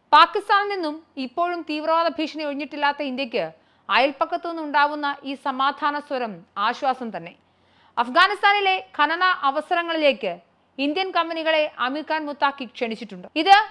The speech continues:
ഒരു വലിയ അവസരമാണ് ഇന്ത്യൻ വ്യവസായികൾക്ക് മുന്നിൽ തുറക്കുന്നത്. കാബൂളിനും ന്യൂഡൽഹിക്കും ഇടയിൽ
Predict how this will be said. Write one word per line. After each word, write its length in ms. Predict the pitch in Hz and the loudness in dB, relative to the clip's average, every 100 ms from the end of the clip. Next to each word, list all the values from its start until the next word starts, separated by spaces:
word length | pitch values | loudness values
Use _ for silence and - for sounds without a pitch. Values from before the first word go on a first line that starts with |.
| - | -2
ഒരു 140 | 330 | -2
വലിയ 300 | 381 370 392 | 4 4 4
അവസരമാണ് 720 | 381 302 330 339 403 403 330 285 | 2 2 -2 0 0 2 0 -2
ഇന്ത്യൻ 320 | 277 269 285 | -4 -6 -4
വ്യവസായികൾക്ക് 680 | 277 269 285 277 269 277 | -4 -2 0 0 -2 -6
മുന്നിൽ 240 | 262 247 247 233 | -8 -8 -8 -8
തുറക്കുന്നത്. 460 | 214 208 190 180 - _ _ _ 240 | -8 -8 -8 -10 -12 _ _ _ 8
കാബൂളിനും 680 | 247 262 302 302 294 294 - | 10 10 4 0 -4 -8 -10
ന്യൂഡൽഹിക്കും 600 | 233 269 302 311 311 311 | -6 2 2 2 -4 -4
ഇടയിൽ 320 | 302 285 262 | 2 2 2